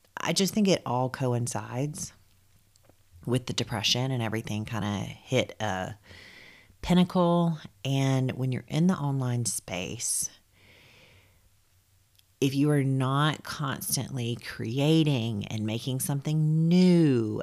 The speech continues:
and pumping out content and hoping it lands and hoping what you say hits the right person or hoping that what you're doing makes sense and it's for,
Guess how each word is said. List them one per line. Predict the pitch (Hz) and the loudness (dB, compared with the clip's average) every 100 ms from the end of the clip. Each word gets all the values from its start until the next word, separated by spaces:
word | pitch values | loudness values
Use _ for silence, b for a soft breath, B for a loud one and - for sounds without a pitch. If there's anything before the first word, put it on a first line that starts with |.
| - | -6
and | 117 117 - | -8 -8 -10
pumping | - 139 135 151 | -6 -4 -2 0
out | 156 160 - | 0 0 -4
content | - 196 196 185 170 - 131 107 104 - | -2 2 6 6 2 -2 -4 -2 -4 -4
and | 123 | -6
hoping | 120 - - 135 139 170 165 | -6 -6 0 2 2 2 4
it | 170 - | 2 0
lands | 165 170 160 135 113 117 | 0 2 2 0 -2 -4
and | 117 107 | -6 -6
hoping | 107 - 143 151 165 - 180 170 170 160 B B B B B B B B B B _ _ _ | -10 -8 0 2 2 4 2 4 4 0 B B B B B B B B B B _ _ _
what | 139 156 147 | -2 0 0
you | 127 160 | -2 0
say | - - - 175 165 151 123 123 123 107 - _ - - | 0 0 2 2 2 2 0 -2 -2 -4 -6 _ -16 -14
hits | 127 156 - - - | -6 -4 -2 -2 -2
the | 147 | -2
right | 147 151 156 - | 0 0 -2 -6
person | - 170 156 - - - 98 - - | -6 -2 0 0 -2 -4 -6 -10 -12
or | - 117 117 117 120 110 B B B B B B _ | -8 -4 -2 -2 -2 -4 B B B B B B _
hoping | - 160 156 170 165 | 0 0 2 2 2
that | 156 147 | 2 0
what | 156 | -2
you're | - 151 | 0 -2
doing | 143 - 165 160 156 156 | -4 -2 0 2 0 0
makes | 160 156 - | 0 -2 -4
sense | - - 180 156 127 110 - | -4 0 0 0 0 -4 -8
and | 117 117 | -6 -8
it's | 107 - | -8 -10
for, | - 143 135 135 135 131 | -8 -4 0 0 0 -2